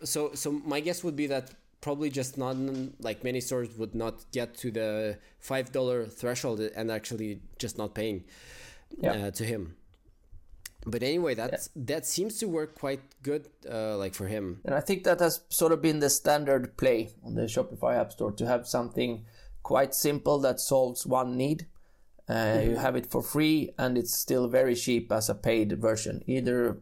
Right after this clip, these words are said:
Speaker 2: as in this case, when you hit a limit, or with some functionality that some users want. But I think then also as Shopify merchant has grown, I mean, there are huge e-commerce companies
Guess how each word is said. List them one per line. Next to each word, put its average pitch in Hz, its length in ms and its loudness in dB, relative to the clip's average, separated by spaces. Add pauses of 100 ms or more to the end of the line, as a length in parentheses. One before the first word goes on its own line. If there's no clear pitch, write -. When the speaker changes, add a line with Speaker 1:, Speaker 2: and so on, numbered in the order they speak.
Speaker 2:
as 113 300 0
in 117 120 2
this 120 180 2
case, 123 320 0
when 110 260 0
you 113 60 -2
hit 120 180 -2
a 117 60 2
limit, 143 420 0
or 127 200 2
with 117 160 0
some 120 240 0
functionality 117 720 0
that 107 180 2
some 107 340 0 (480)
users 117 500 0
want. 110 400 0 (540)
But - 80 4
I 131 60 4
think 139 260 0
then 143 140 4
also 143 280 4
as 135 300 4
Shopify 139 520 0
merchant 123 480 0
has 117 260 0
grown, 131 340 2
I 127 40 0
mean, 120 200 -2
there 120 120 4
are 120 60 2
huge 123 460 0
e-commerce 123 340 -2
companies 117 580 0